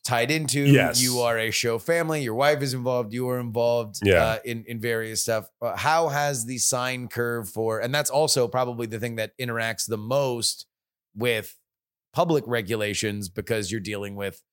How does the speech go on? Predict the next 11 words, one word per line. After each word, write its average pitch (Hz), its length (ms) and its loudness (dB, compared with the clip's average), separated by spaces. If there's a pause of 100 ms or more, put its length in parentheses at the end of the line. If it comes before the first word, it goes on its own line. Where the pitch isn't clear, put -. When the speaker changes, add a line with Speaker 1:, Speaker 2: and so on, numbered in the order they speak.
(420)
Speaker 1:
capacity 117 960 0
and 98 200 -4
spacing 117 1000 0
and, 107 240 -6
and 113 200 -4
stuff - 340 -2
like 104 240 -2
that, 123 260 0
as 110 140 -4
well 123 280 0
as 120 200 -2